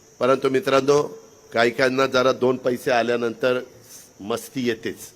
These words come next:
आणि तशा पद्धतीनं त्याला मस्ती आली आणि इतके दिवस माझ्याबरोबर राहिला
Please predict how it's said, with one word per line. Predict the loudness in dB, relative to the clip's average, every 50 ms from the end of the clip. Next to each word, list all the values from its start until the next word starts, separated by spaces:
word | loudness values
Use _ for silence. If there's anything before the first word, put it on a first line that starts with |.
| _ -20 _ _ _ _ _ _ -6
आणि | -6 -6 -2 -2
तशा | -2 0 0 -2
पद्धतीनं | -2 0 -4 -4 -2 -2 -2 0 -2 -2 -2 0 -2 -2 -4 -6 -6 -4
त्याला | -2 0 0
मस्ती | 0 -2 -4 -4 -4 0 2
आली | 2 2 2 2 0 -2 -4 -8 -16 -20 -20 -20 -20 -20 -20 -8 -4
आणि | -2 0 0
इतके | 2 4 4 4
दिवस | 6 6 4 4 4
माझ्याबरोबर | 2 0 2 2 2 2 2 2 4 4 4 4
राहिला | 4 2 0 0 0 -2